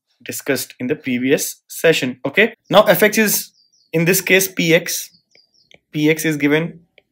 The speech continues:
as x to the power four minus three x square plus two x plus one. This is the p x,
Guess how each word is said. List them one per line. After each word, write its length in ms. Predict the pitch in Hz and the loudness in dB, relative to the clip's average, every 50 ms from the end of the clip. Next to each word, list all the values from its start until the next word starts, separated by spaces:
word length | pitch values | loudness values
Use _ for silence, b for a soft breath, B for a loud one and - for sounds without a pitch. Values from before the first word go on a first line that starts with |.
| _ _ _ _ _ _ | _ _ _ _ _ _
as 440 | - 143 143 139 143 139 135 139 - - | -2 0 2 4 2 2 0 -4 -2 -2
x 160 | 147 147 - | -2 -2 -2
to 100 | - 156 | -2 -4
the 80 | 147 | -4
power 220 | 151 143 139 139 143 | 0 0 0 0 0
four 360 | - - 135 135 160 - - _ _ _ _ _ _ _ _ _ _ _ _ _ _ _ _ _ _ _ _ - | -2 -2 -2 -2 -2 -2 -6 _ _ _ _ _ _ _ _ _ _ _ _ _ _ _ _ _ _ _ _ -6
minus 580 | 135 135 139 147 147 143 143 160 165 - - - _ _ _ _ _ _ - | -2 0 2 2 2 2 0 0 -4 -6 -10 -16 _ _ _ _ _ _ -14
three 280 | - - 151 147 147 | -8 -4 0 0 0
x 140 | 147 147 - | 0 0 -4
square 480 | - - 143 135 135 139 143 - - _ _ _ _ _ _ _ _ _ _ | -6 -2 0 2 2 2 0 -2 -8 _ _ _ _ _ _ _ _ _ _
plus 340 | - 135 139 143 - - - _ _ - | -4 -2 -2 -2 -4 -10 -16 _ _ -8
two 120 | 143 139 143 | -4 -2 -2
x 140 | 143 143 | -2 -4
plus 320 | - - - 151 147 - - | -6 -10 -10 -10 -10 -8 -8
one. 200 | 160 165 165 - _ _ _ _ _ _ _ _ _ _ _ _ _ _ _ _ _ _ _ _ _ _ _ _ _ _ _ _ _ _ _ | -10 -10 -10 -12 _ _ _ _ _ _ _ _ _ _ _ _ _ _ _ _ _ _ _ _ _ _ _ _ _ _ _ _ _ _ _
This 120 | - 135 135 | -10 -8 -6
is 80 | 143 | -4
the 40 | 147 | -4
p 220 | 147 147 151 147 151 | -4 -2 0 2 2
x, 260 | 160 - - - | 2 0 -4 -14